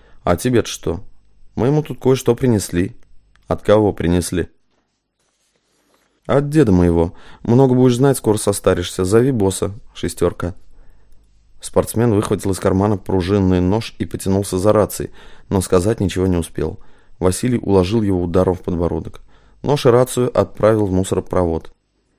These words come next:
"Ну что будем делать дальше?" Вместо ответа Матвей нажал кнопку звонка, трижды посигналил. В тупике за стеклянной стеной послышался звук открываемой двери.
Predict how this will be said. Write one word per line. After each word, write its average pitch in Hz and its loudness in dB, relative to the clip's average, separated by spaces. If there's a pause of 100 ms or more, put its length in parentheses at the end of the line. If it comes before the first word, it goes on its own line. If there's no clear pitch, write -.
(800)
"Ну 110 2
что 175 -2
будем 135 4
делать 107 4
дальше?" 92 0 (1200)
Вместо 170 2
ответа 147 2
Матвей 127 4
нажал 120 4
кнопку 110 -2
звонка, 104 2
трижды 120 0
посигналил. 90 -2 (280)
В - -20
тупике 110 0
за 117 0
стеклянной 117 0
стеной 104 0
послышался 120 -4
звук 101 -2
открываемой 104 0
двери. 104 0